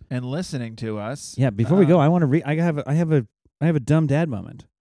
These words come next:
Speaker 2: A s-,
Speaker 1: Oh,
Speaker 2: a
Speaker 1: I thought you were
Speaker 2: user
Speaker 1: queuing
Speaker 2: submission.
Speaker 1: up the dad joke.
Speaker 2: No, we got the dad joke. But I wanna read a quick dumb dad moment because it got sent to us, and I think it's a really funny one.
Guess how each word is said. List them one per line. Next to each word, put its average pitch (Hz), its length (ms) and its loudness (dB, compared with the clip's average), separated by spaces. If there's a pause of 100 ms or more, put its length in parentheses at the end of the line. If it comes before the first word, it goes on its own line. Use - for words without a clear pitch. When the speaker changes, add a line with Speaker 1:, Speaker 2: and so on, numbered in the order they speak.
(100)
Speaker 2:
A - 260 -6
s-, 170 240 2
Speaker 1:
Oh, 127 180 6
Speaker 2:
a 117 40 6
Speaker 1:
I - 20 4
thought 107 120 2
you 135 60 6
were 175 40 8
Speaker 2:
user 156 140 4
Speaker 1:
queuing 120 60 0
Speaker 2:
submission. 165 320 0
Speaker 1:
up 156 140 -10
the 135 100 -4
dad 156 500 -8
joke. 101 200 -10
Speaker 2:
No, 101 220 0
we 107 120 2
got 123 280 -6
the 95 80 -12
dad 87 320 -12
joke. 76 380 -16 (220)
But 127 100 2
I 156 40 8
wanna 175 180 4
read 170 140 2
a 156 60 -2
quick 175 180 0
dumb 165 220 2
dad 151 220 2
moment 107 300 0 (400)
because 127 260 0
it 127 40 -6
got 120 140 0
sent 131 180 0
to 123 80 -2
us, 107 80 -4
and 113 80 -4
I 107 60 -4
think 117 160 -4
it's 101 80 -10
a 101 40 -6
really 104 120 -2
funny 90 220 -6
one. 78 180 -14